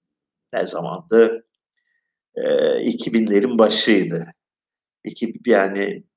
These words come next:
bin dokuz yüz doksan sekiz, doksan dokuz falan o yıllarda olması lazım. Şimdi o iyimserliğimi kaybettim. Yani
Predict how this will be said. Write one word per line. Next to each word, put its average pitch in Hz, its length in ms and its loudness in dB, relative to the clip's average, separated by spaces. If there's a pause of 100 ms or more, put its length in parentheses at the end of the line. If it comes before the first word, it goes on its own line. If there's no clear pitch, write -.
bin 107 140 -2
dokuz 107 200 4
yüz 95 100 -2
doksan 98 320 2
sekiz, 101 360 -4
doksan 98 380 -2
dokuz 95 380 -6
falan 87 220 0
o 101 60 4
yıllarda 90 500 2
olması - 520 -6
lazım. - 360 -14 (3000)
Şimdi 175 1080 2 (400)
o 180 140 4
iyimserliğimi 143 880 4
kaybettim. 95 800 -2 (500)
Yani 117 520 0